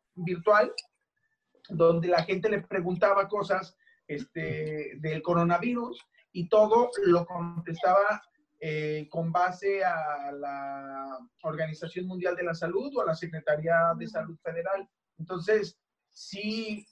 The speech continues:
Speaker 1: era como una línea muy delgada también entre un comentario que alguien podía decir,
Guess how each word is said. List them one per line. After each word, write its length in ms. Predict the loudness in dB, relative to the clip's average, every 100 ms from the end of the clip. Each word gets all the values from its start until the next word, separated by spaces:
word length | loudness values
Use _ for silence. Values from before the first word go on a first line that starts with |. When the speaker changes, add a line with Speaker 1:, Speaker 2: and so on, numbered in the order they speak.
| _
Speaker 1:
era 260 | -2 0 0
como 220 | 0 -2
una 260 | 0 2 0
línea 600 | 0 -2 0 0 -4 -8
muy 420 | -10 -4 0 0
delgada 460 | 0 0 2 2 0
también 520 | -2 -2 -4 -6 -8 _ _ _ -10
entre 920 | -6 -4 -4 -4 -2 -2 -4 -6 -10 _ -4
un 180 | 0
comentario 720 | 4 4 4 2 2 4 2 2
que 120 | 4
alguien 300 | 4 0 -8
podía 260 | -4 0 0
decir, 340 | -2 -14 -16